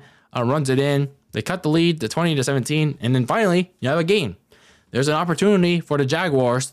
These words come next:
to, to take the lead and potentially come up with an upset. But nope. Mahomes immediately responds with another drive, another slicing of the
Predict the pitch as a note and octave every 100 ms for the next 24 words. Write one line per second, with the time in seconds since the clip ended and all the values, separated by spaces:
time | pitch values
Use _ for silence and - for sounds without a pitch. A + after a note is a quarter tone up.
0 | - C3 C3+ C#3 C3 - _ _ _ _
1 | _ _ - C#3 C3+ F3+ E3+ D#3 F#3 G3
2 | - C#3 B2+ D#3+ E3+ F3 E3+ - - _
3 | - C3+ F#3 G3+ F#3 G3 A3 A3 C3 F#2
4 | _ _ F#2+ C3+ C3+ E3+ G#3+ - - -
5 | _ _ _ - A#2+ D#3 F#3+ F#3 - C3
6 | D3 G3+ G#3 F#3+ F#3+ F3+ D#3 - E3 C3+
7 | C3 C#3 F#2+ G#2+ A#2+ A#2 - _ _ _
8 | _ _ _ _ C#3 C3+ C3+ C3+ C3+ B2+
9 | C#3+ F3 D3+ D#3+ C3 A#2 B2+ - A#2 A2+
10 | G#2+ - - _ A#2 C#3+ D#3 - F3+ F3
11 | E3 C#3+ C3+ C#3 C#3